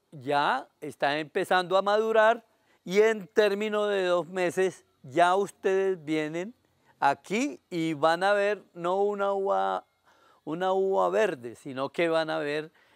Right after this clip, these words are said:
es una uva roja, roja. Y con esta uva es que nosotros la, la molemos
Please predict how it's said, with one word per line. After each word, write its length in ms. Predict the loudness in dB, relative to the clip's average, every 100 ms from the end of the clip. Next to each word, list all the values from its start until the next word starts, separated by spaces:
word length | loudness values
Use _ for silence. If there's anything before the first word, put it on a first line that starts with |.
| -8
es 180 | -4
una 400 | -4 2 2 2 -2 -2
uva 500 | 0 0 0 -4 -8 _ _
roja, 640 | -6 2 4 4 4 2 0
roja. 400 | 0 -2 -2 -16 _ _ _ _ _
Y 180 | -4 -4
con 260 | 4 4 4
esta 640 | 2 0 2 2 2 -4
uva 520 | 0 2 4 2 0 -6
es 200 | -8 -4
que 120 | -4
nosotros 760 | -4 -4 -4 -4 -4 -6 -6 -14 _ _ _ _ _
la, 640 | -2 0 2 0 -2 -4 _ _ _ _ _ _ -16
la 840 | -6 0 0 2 0 -2 -4 -6 -8 -14 -20 _ _ _
molemos 640 | -4 -2 0 0 -2 -8